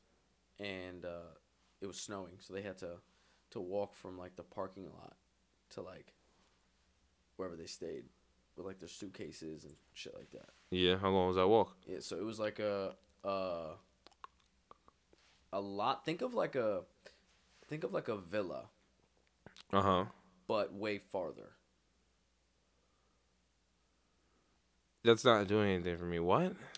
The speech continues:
Speaker 1: Like, I'm giving you the, the size. Think of, like, a villa,
Speaker 2: Uh-huh.
Speaker 1: right? Like a waiting lot or whatever, parking lot, big parking lot for the school,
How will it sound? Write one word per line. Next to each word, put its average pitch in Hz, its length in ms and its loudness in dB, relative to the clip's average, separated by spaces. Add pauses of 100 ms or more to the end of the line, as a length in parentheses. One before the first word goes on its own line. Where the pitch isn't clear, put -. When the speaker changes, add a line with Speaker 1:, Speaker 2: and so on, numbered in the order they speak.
Speaker 1:
Like, 101 360 -2 (460)
I'm 120 140 -4
giving 127 260 -2
you 131 120 -4
the, 127 400 -8
the - 20 -6
size. 107 440 -2
Think 123 180 -8
of, 135 60 -2
like, 160 100 -6
a 185 40 -2
villa, 131 360 -2 (140)
Speaker 2:
Uh-huh. 113 160 8
Speaker 1:
right? 92 60 8
Like 90 120 0
a 117 80 0
waiting 110 420 -2
lot 101 300 -6 (180)
or 110 120 -8
whatever, 107 340 -4
parking 107 360 -4
lot, 104 240 -10
big 120 200 -10
parking 104 240 -4
lot 98 220 -6 (120)
for - 80 -10
the 117 60 -8
school, 104 340 -8